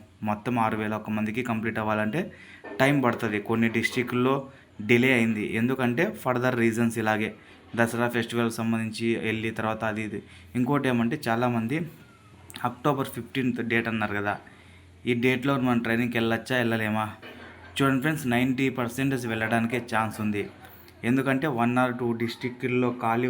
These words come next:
ఉన్నప్పటికీ ఆ డిస్ట్రిక్ట్లో కూడా కంప్లీట్ చేసి పంపించడానికి రెడీ అయిపోయారు. So వీటికి సంబంధించి ఎవరు టెన్షన్ పడాల్సిన అవసరం లేదు. ఇది ఫ్రెండ్స్ ఇవాళ మన వీడియో. ఇలాంటి మరికొద్ది ఇన్ఫర్మేషన్ కోసం మన ఛానల్ని please like and subscribe. Thank you for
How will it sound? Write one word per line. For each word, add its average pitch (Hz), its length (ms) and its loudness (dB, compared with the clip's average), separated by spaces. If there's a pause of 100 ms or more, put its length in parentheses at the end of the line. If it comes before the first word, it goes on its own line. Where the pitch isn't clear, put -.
ఉన్నప్పటికీ 120 580 -2 (460)
ఆ - 20 4 (140)
డిస్ట్రిక్ట్లో 127 600 -2
కూడా 131 200 0
కంప్లీట్ 120 360 0
చేసి 117 240 -2
పంపించడానికి 110 720 -2 (500)
రెడీ 120 260 4
అయిపోయారు. 107 440 -2 (120)
So 135 60 -2 (100)
వీటికి 117 280 0
సంబంధించి 113 440 0
ఎవరు 117 180 -4
టెన్షన్ 107 320 -4
పడాల్సిన 101 340 -4
అవసరం 107 300 -6
లేదు. 98 200 -6 (640)
ఇది 135 180 4
ఫ్రెండ్స్ 127 260 0
ఇవాళ 113 180 2 (100)
మన 110 180 -2
వీడియో. 113 200 2 (440)
ఇలాంటి 123 400 2
మరికొద్ది 117 340 0
ఇన్ఫర్మేషన్ 110 540 -4
కోసం 120 260 -8
మన 104 80 -6 (120)
ఛానల్ని 110 440 -6
please 117 200 0 (120)
like 110 220 -4
and 113 180 2
subscribe. 117 420 -4 (460)
Thank 117 260 2
you 120 100 -2
for 117 80 0